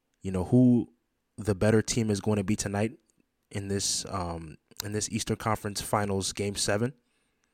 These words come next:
May the better team win. You guys already know who I'm rocking with. Miami Heat, great team. Let's see if they can finish the job.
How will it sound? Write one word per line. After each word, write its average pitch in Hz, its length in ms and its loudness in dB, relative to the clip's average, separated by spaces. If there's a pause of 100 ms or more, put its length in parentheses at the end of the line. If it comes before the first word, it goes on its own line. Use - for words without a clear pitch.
(260)
May 101 100 0
the 95 100 0
better 110 240 8
team 104 260 2
win. 120 260 4 (200)
You 101 120 -2
guys 107 180 6
already 104 240 6
know 104 100 2
who 110 80 8
I'm 101 180 4
rocking 127 320 8
with. 135 200 6 (920)
Miami 113 460 4
Heat, 135 360 6 (320)
great 110 280 6
team. 135 380 4 (280)
Let's 98 120 -8
see 117 100 6
if 107 80 0
they 107 120 2
can 107 100 0
finish 117 240 2
the 117 60 2
job. 123 420 8